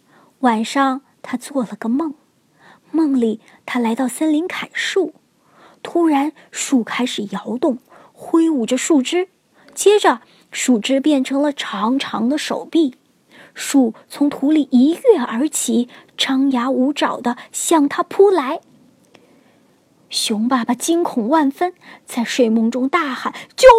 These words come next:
命啊！树，树在追我！”他吓醒了，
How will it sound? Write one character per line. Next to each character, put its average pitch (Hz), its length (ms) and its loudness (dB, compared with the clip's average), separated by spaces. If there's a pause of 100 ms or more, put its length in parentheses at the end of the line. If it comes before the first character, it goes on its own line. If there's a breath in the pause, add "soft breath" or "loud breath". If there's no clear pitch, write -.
(100)
命 508 300 4
啊！ - 220 2
树， - 440 6
树 - 260 4
在 523 80 8 (100)
追 508 100 8 (320)
我！” 359 360 8 (720 soft breath)
他 - 140 -6
吓 - 300 -6
醒 - 300 -6
了， - 300 -14